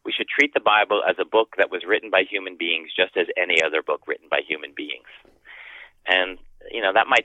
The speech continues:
sound small, but it's actually quite large, 'cause certainly in the Jewish tradition for s-, mil-, centuries, many centuries leading up to this moment, uh, the five books of Moses, at least by tradition, were dictated by God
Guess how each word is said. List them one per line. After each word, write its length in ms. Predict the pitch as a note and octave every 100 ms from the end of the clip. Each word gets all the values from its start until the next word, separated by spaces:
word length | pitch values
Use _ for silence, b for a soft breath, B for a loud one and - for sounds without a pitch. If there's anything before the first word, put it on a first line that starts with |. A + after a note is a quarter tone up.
| -
sound 200 | A#2 A2 -
small, 300 | A#2 B2 C3+
but 140 | A2+ G#2
it's 140 | G2+
actually 540 | G#2+ - - F#2 F2 - -
quite 260 | - F#2
large, 320 | E2 D#2+ D#2+ -
'cause 140 | - F2+
certainly 420 | - G#2+ G#2 G2 F2
in 140 | F#2
the 80 | F2+
Jewish 400 | - G2 G2+ G#2
tradition 680 | - F2 F2 - D#2+ D#2+ D#2+
for 100 | -
s-, 280 | E2 - - F2
mil-, 240 | E2+ F2 _ G#2
centuries, 600 | A2 - F#2+ D#2+ D#2+ D#2+
many 220 | F2+ F#2+ -
centuries 500 | D#2 - C#2 C#2+ - b b b _
leading 340 | F#2 D#2+ E2
up 140 | E2 _
to 120 | D2
this 160 | D2+ _
moment, 420 | C3+ C3+ F#2+ F#2+ - B B B B -
uh, 180 | - F2+
the 80 | G2
five 320 | G2 G#2+ G#2+
books 220 | A2 -
of 100 | F#2
Moses, 380 | F2+ G2+ A2+ C3
at 80 | D#2+
least 180 | F2 G2
by 120 | F2+
tradition, 540 | F#2 E2 F2 F#2+ B2 G#2
were 100 | F#2+
dictated 600 | A#2 - - F#2+ F2+ -
by 140 | E2+
God 340 | E2 E2 E2